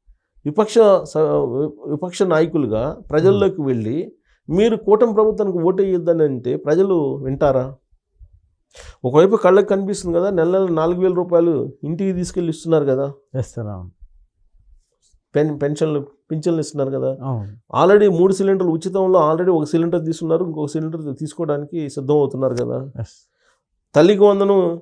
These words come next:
Speaker 1: ఇంట్లో ఎంతమంది పిల్లలు ఉంటే అంతమంది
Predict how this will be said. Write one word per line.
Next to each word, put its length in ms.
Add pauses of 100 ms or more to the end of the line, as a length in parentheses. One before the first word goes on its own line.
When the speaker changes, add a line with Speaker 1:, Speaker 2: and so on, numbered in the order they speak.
Speaker 1:
ఇంట్లో 280
ఎంతమంది 800 (380)
పిల్లలు 240
ఉంటే 160
అంతమంది 800